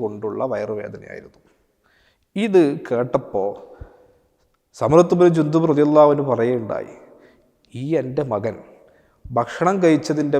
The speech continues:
പേരിൽ വയറുവേദന വന്ന് മരിക്കുകയാണെങ്കിൽ വല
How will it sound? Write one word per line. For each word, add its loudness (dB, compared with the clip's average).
പേരിൽ 0
വയറുവേദന 2
വന്ന് -2
മരിക്കുകയാണെങ്കിൽ 0
വല -6